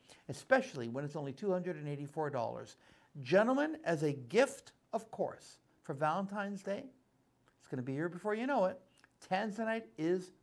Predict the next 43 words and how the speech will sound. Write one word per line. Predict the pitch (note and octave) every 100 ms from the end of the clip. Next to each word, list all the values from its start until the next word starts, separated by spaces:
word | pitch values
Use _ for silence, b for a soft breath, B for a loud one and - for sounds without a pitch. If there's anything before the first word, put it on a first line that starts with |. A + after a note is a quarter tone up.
| -
the | F3+
way | C#3+ C3+
to | B2 A#2
go. | A#2 G2 F2+ B F3+ G3+
Now, | A3+
I've | A3
just | B3+
shown | - A#3+ A3+
you | A3
some | - F#3+
amazing, | F#3 F3+ F#3 G#3 G#3 F#3+ F#3+
amazing | F3+ D#3+ D#3+ D#3 D3+
tanzanite | D3+ D3 D3 D3 C#3 C3
jewelry | D3 C3 - B2
here. | A#2+ A2 A2 _ B B E3+ -
If | F3+
you | A#3+
want | B3+ A#3+
to | G3+
view | F#3 -
our | F#3+ G3+
entire | G3 - D#4 F4+
collection, | D#4 G3 B2+ A2 A#3 C#4+ - _
you | C#4
go | G#3 E3
to | C3+
gems | - E3 G#3+ A3
on | B3 A#3+
vogue | F3+ F3+ G3 - _
dot | - D3 D3 -
com. | D3+ A#2 G#2 B B B -
Remember, | A3+ A3+ G3 A2 b b b _ _
if | - C4+ -
your | E4+
order | - A#3+ A#3 G#3+
is | F#3
seventy-five | - G3+ G3+ B3+ B3+ G#3+ G#3+ F3
dollars | E3+ B2 A#2 D3+
or | - F#3
over, | - A#2+ A#2+ - - _ -
the |
total | F#3+ G3+ A3 G#3
order, | - C3+ G#3+